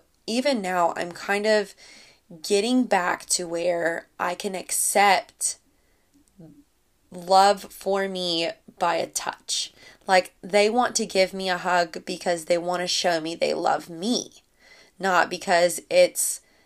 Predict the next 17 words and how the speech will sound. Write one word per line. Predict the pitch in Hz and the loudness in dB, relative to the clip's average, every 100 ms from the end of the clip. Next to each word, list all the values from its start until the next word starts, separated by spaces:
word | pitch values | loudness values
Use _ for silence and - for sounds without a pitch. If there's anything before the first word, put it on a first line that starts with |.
| _ _ _ _ - | _ _ _ _ -18
them | 160 196 208 190 185 180 | -4 4 4 4 0 -6
needing | 185 175 170 170 | -6 -6 -8 -6
to | - 170 | -6 -6
feel | 160 - 165 165 | -8 -8 -4 -2
loved | 110 - - - - _ | -2 -6 -8 -14 -20 _
by | - - 64 | -8 -8 -10
me, | 53 - _ - - - - | -20 -20 _ -20 -20 -12 0
which | 320 | 6
has | 415 339 | 6 6
been | 427 415 | 6 4
cool | - 233 - - - | 2 2 2 -2 -4
to | 240 | -2
kind | 254 254 247 | 0 2 2
of | 196 | 2
get | 220 214 185 170 | 2 4 2 2
back | 208 196 180 - - | 6 8 6 4 -4
to | - 170 165 160 160 156 | -4 -4 -4 -4 -4 -6